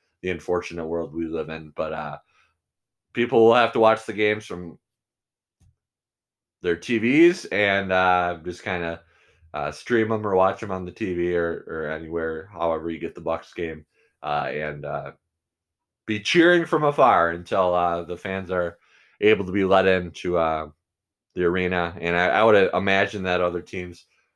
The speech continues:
are gonna do this. I mean, most teams do. There are some teams that have it where some fans can join the game as far as being in the stands,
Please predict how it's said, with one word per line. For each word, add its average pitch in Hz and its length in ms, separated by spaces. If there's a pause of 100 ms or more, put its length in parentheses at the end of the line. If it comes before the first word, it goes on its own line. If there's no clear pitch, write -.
are 90 120
gonna 90 240
do 87 200
this. 85 420
I 78 60
mean, 80 260
most 82 320
teams 82 260
do. 85 460
There 90 160
are 90 60
some 107 260
teams 95 340
that 85 160
have 90 220
it 82 80
where 87 380 (340)
some 120 320
fans 110 360
can 110 200
join 98 540 (340)
the 95 100
game 92 360
as 90 180
far 90 280
as 87 180
being 92 220
in 85 100
the 85 80
stands, 87 640